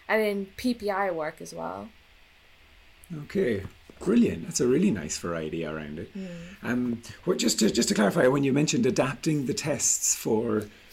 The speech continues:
Speaker 2: um, for diagnosing dementia,
Speaker 1: Mm-hmm.
Speaker 2: is that adapting it, translating it, or culturally adapting it, or what, what kind of?
Speaker 1: It's actually, um, a blend of both. So typically what would happen is I get a test,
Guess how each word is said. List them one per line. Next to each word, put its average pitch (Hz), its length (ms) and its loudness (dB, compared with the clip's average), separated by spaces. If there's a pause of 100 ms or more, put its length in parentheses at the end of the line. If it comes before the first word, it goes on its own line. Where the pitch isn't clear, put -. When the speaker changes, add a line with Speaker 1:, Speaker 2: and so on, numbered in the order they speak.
(140)
Speaker 2:
um, 101 400 -2
for 104 420 2
diagnosing 113 840 2 (240)
dementia, - 440 0
Speaker 1:
Mm-hmm. - 380 -8
Speaker 2:
is - 120 2
that 160 160 4
adapting 147 540 2
it, 147 260 2 (580)
translating 151 640 8
it, 127 200 4
or 110 360 2 (100)
culturally 165 540 4
adapting 151 480 0
it, 160 280 -4 (120)
or 104 160 -4
what, 254 240 -2 (100)
what 240 160 -6
kind 202 180 -2
of? - 80 -2
Speaker 1:
It's 339 440 2 (200)
actually, 226 760 4 (160)
um, 208 440 -2
a 214 60 6
blend 196 400 2
of 165 160 -16
both. 170 300 0 (520)
So 220 800 2
typically 349 460 2
what 220 180 0
would 220 120 -8
happen 208 340 -4
is 190 320 -6
I 220 120 0
get 233 180 -2
a 220 40 0
test, 180 540 -6